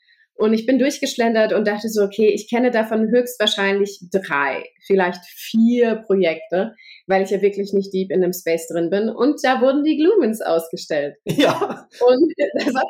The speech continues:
Speaker 1: mich so geflasht, dass ich dachte, "Okay, es scheint was dran zu sein, dass ich, äh, denke, es, äh, ist was dran." Weil normalerweise interessieren mich N-F-T-Projekte nicht wahnsinnig.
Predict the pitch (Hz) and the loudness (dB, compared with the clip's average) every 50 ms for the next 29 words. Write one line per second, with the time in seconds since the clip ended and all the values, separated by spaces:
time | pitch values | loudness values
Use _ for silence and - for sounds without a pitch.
0 | 330 302 277 269 247 202 190 185 202 233 262 440 415 415 359 - - 320 330 311 | -2 -2 -2 -2 -2 -4 -4 -2 0 0 0 0 0 -2 -2 -2 0 0 0 0
1 | - - 214 208 214 208 214 - 226 247 233 - 214 214 - - - _ - 220 | -2 -2 -4 -4 -4 -4 -4 -4 -4 -4 -4 -4 -8 -8 -8 -14 -16 _ -6 -6
2 | 220 226 285 294 262 247 269 320 330 - _ _ _ _ _ _ - - - - | -4 -2 0 0 0 0 0 -2 -6 -10 _ _ _ _ _ _ -4 -4 -2 -2
3 | - 254 240 294 349 339 339 330 - 233 233 262 277 - 285 233 202 196 190 196 | 0 0 2 2 0 0 -2 -4 -2 -2 -2 -2 -2 -2 -4 -2 0 0 0 0
4 | 226 247 226 208 220 - - - 285 311 311 - - - 233 226 226 220 208 - | 0 -2 -2 -4 -4 -4 -2 0 0 0 -2 -2 -4 -2 0 0 0 0 0 -2
5 | - - - 190 190 202 202 214 233 240 - - 226 220 220 214 - - - - | -2 -2 -4 -2 0 2 2 0 0 -4 -6 -4 -2 -2 -2 -2 -4 -6 -6 -4
6 | - 202 202 - - - 196 190 185 - - - - - - - 247 190 - - | -4 -4 -4 -4 -4 -2 0 0 0 -2 -4 -6 -6 -6 -4 -2 -2 -4 -4 -6
7 | - 143 143 - - - _ _ _ _ _ _ _ _ _ _ _ - 180 196 | -8 -6 -6 -6 -8 -12 _ _ _ _ _ _ _ _ _ _ _ -6 -2 0
8 | 208 208 208 214 214 196 - - - - _ _ _ _ - 214 214 233 240 240 | 0 2 2 2 2 0 0 -4 -10 -16 _ _ _ _ 0 0 2 2 2 0
9 | 254 233 208 226 226 226 233 214 214 226 226 226 220 226 262 247 247 233 233 - | 0 0 0 0 0 0 0 -2 -2 -2 -2 -4 -2 0 0 0 0 0 -2 -2
10 | 208 214 214 208 - - 208 - - 208 202 208 208 - 202 202 208 220 240 254 | -2 -2 -2 -4 -8 -12 -10 -2 0 2 2 2 0 -2 0 0 2 2 0 0
11 | - - - - 170 160 185 160 170 190 190 185 165 151 139 - - - | -2 -6 -16 -16 -10 -4 -2 0 0 0 0 -2 -4 -6 -8 -8 -12 -10